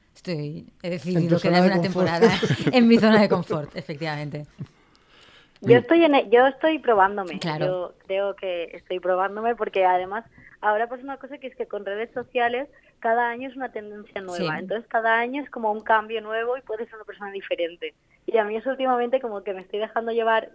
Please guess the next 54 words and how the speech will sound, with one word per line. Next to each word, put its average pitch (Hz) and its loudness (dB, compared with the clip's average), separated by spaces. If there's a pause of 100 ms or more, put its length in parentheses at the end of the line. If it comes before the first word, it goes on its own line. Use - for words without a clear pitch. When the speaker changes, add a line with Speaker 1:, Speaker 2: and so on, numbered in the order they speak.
Speaker 3:
demasiado 196 -6 (140)
Speaker 2:
Qué 151 -2
Speaker 3:
por 160 -8
Speaker 2:
estresante. 214 -2
Speaker 3:
esas 208 -4
cosas 226 -2
y 233 -2
es 208 -6
como 202 -2
ahora 233 2
se 277 -6
llevan 285 -2
las 262 2
mechas 277 -6
en, 247 -10 (380)
en 233 -2
los 202 -6
lados, 190 -4
pues 156 -14
las 156 -14
mechas 180 -12
en 185 -8
los 165 -8
lados. 147 -6 (300)
Eh, 208 2
luego 254 2
se 277 -6
llevan 285 0
las 247 -6
mechas 240 -8
delante, 196 -6
pues 156 -18
las 147 -18
mechas 175 -6
delante. 156 -4
Entonces, 170 -6 (400)
como 208 0
que 196 0
yo 240 4
me 254 -2
considero 233 -2
que 247 0 (520)
sí 269 -8
que 285 -2
sé 294 -2
lo 233 -4
que 202 -8
me 196 -14
queda 202 -6
mejor 226 -8
y 226 -6
lo 220 -8
que 220 -8
peor, 226 -4